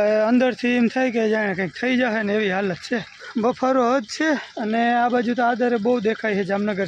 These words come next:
સાઈડ, પણ વરસાદના કંઈ સમાચાર નથી. અને રાજુભાઈ જો તેડવા આવીએ તો ન્યા જાવું, ભતવાર દેવા આવીએ તો અહીંયા ખાઈ લેવું. અને વરસાદ નહીં આવે તો જ્યાં સુધી પૂગે ને ત્યાં સુધી આપણે હાંકીને જવાનું થાય છે. તો અટાણે બંધ કરવાનો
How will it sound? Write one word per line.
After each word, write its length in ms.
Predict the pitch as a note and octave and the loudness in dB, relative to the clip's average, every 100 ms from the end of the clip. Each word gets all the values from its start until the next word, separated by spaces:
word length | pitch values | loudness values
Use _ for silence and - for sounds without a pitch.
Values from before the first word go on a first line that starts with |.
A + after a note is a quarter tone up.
| - | -2
સાઈડ, 200 | A#3+ A#3 - - - - - | -4 -4 -14 -20 -20 -20 -10
પણ 160 | G#3+ G3+ | -4 0
વરસાદના 440 | G#3+ - B3 A#3+ A#3+ | -2 0 0 2 0
કંઈ 140 | A#3 G#3+ | 0 0
સમાચાર 400 | B3 A#3+ B3 A#3+ | 0 0 0 2
નથી. 280 | C#4+ B3+ A#3 - - - - - - - | 0 0 -6 -8 -20 -20 -20 -20 -20 -4
અને 100 | A#3 A3 | 0 2
રાજુભાઈ 480 | A#3 B3+ A#3 B3+ B3 | 2 2 2 4 4
જો 60 | B3 C4 | 2 4
તેડવા 300 | C4 C4 C4+ | 4 4 4
આવીએ 220 | A#3+ B3 A3 | 2 0 2
તો 60 | A3+ | 2
ન્યા 220 | B3+ C#4+ C4 | 2 2 2
જાવું, 260 | C#4 B3 | 2 2
ભતવાર 300 | G#3+ A3 A#3 G#3 | 0 0 -2 0
દેવા 200 | G#3+ G3 G3 | 0 2 0
આવીએ 320 | G#3+ G3+ F3 | -4 -8 -4
તો 60 | F3+ | -2
અહીંયા 240 | G#3+ C4 - | 0 0 0
ખાઈ 200 | C4+ C4 | 2 4
લેવું. 260 | C#4+ C#4+ G#3 - - - - - - - G#3 | 4 2 0 -8 -20 -20 -20 -20 -20 -8 -2
અને 220 | A3 A#3 A#3+ A#3+ C4 - - - - - - | 0 0 2 0 0 -4 -16 -20 -20 -12 -2
વરસાદ 380 | B3+ - C#4+ B3+ | -2 2 4 6
નહીં 200 | D4+ D#4+ C#4+ | 4 4 4
આવે 160 | C4 B3 C4+ | 2 2 4
તો 80 | B3+ C4 | 4 4
જ્યાં 200 | B3 C4 B3 | 2 2 2
સુધી 200 | B3+ A3+ | 2 2
પૂગે 220 | C#4 C#4 | 2 2
ને 120 | B3 A#3 | 2 2
ત્યાં 240 | B3 A3+ | 2 2
સુધી 200 | A#3 A#3+ | 2 0
આપણે 180 | A#3 G3 F#3+ | 0 -2 -2
હાંકીને 360 | A#3 C#4 A3 G#3 | -2 -2 0 2
જવાનું 340 | A#3 G#3+ E3+ | 2 0 0
થાય 160 | C4 C4 | 0 0
છે. 80 | G#3+ A3+ - - - - - - | 0 -4 -16 -20 -20 -20 -16 -4
તો 40 | G#3 | -2
અટાણે 280 | B3 A#3+ A3 | 0 0 2
બંધ 200 | B3+ B3 | 2 2
કરવાનો 440 | B3 B3+ B3 A#3+ | 0 2 2 2